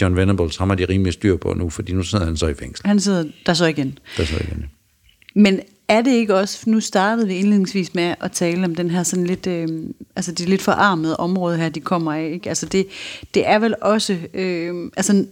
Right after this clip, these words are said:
Speaker 2: når reaktionen er så voldsom, er det vel fordi, de taler ind i en større kollektiv, øh, bevidsthed om en eller anden form for utilstrækkelighed, eller, eller, eller hvad fanden?
Speaker 1: Ja, altså, det, der, der, jeg tror, der,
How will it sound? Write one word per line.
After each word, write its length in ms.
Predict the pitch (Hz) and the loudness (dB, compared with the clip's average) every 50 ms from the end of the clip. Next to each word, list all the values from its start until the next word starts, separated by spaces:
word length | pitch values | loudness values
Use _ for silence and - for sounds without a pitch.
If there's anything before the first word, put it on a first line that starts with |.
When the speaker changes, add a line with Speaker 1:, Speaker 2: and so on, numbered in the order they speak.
| - _ - | -10 _ -2
Speaker 2:
når 180 | - 208 202 185 | 0 2 2 4
reaktionen 440 | 190 190 190 - 254 247 220 202 190 | 2 0 2 2 4 4 4 4 4
er 80 | 208 | 4
så 160 | 202 - 254 | 4 4 2
voldsom, 460 | 220 196 202 190 214 202 - 208 180 - | 4 4 2 2 2 0 -2 -4 -4 -4
er 80 | - 180 | -4 -4
det 120 | 170 185 | -4 -4
vel 100 | 170 175 | -4 -4
fordi, 240 | 165 - 185 190 226 | -2 -2 2 4 4
de 180 | 202 - - - | 2 2 -2 -8
taler 320 | - - 190 175 175 175 - - | -4 -2 -2 -2 -2 -4 -2 0
ind 180 | 226 233 220 - | 2 2 2 2
i 80 | - 190 | 0 -2
en 140 | 180 170 160 | -2 -2 -2
større 480 | - - - - 190 180 185 196 202 | -2 -2 0 2 2 2 4 2 2
kollektiv, 800 | 196 - - 196 190 202 202 208 - - - 202 185 180 - - - - | 0 0 -2 0 0 0 -2 -2 -4 -4 -2 0 0 -2 -2 -4 -6 -4
øh, 800 | - 175 170 165 160 156 151 151 - - - - - - - 196 _ - | -4 -2 -2 -2 -2 -2 -4 -4 -4 -4 -6 -6 -6 -6 -8 -6 _ 4
bevidsthed 580 | 214 185 196 247 226 - - - 185 170 156 - - _ - | 4 6 6 4 4 2 -4 -2 -2 -2 -2 -4 -6 _ 0
om 380 | 185 175 170 170 170 165 - _ _ _ _ - | 0 2 2 0 -4 -6 -8 _ _ _ _ 2
en 100 | 226 214 | 2 2
eller 120 | 185 170 170 | 4 4 0
anden 120 | 170 180 | 0 0
form 180 | - 202 180 156 | 0 -2 -2 -2
for 100 | - 180 | -2 -4
utilstrækkelighed, 720 | 185 - - - - - 226 - - 202 170 170 165 160 | -4 -4 -4 -4 -2 -2 -2 0 2 0 0 0 -2 -4
eller, 360 | 156 165 170 165 175 175 175 - | -4 -4 -4 -4 -4 -6 -6 -4
eller, 180 | - 202 196 - | -2 -2 -2 0
eller 240 | - 170 180 180 185 | 0 -2 -2 0 -2
hvad 100 | 185 190 | -2 -2
fanden? 300 | - 226 220 220 220 208 - - - - - - - - - - _ _ _ - | -2 0 2 2 2 0 -2 -16 -18 -18 -20 -20 -20 -20 -20 -20 _ _ _ -10
Speaker 1:
Ja, 200 | - 101 98 101 | -4 2 2 2
altså, 220 | 104 101 101 87 95 | 2 2 0 0 2
det, 200 | 110 123 113 - | 2 2 4 4
der, 200 | 117 107 104 104 - 113 101 - | 4 4 4 0 -2 -6 -2 -2
der, 100 | 117 120 - - | -2 -2 0 -2
jeg 120 | 123 127 | -2 -2
tror, 160 | - - 123 | 2 2 2
der, 140 | 101 104 107 | 2 2 0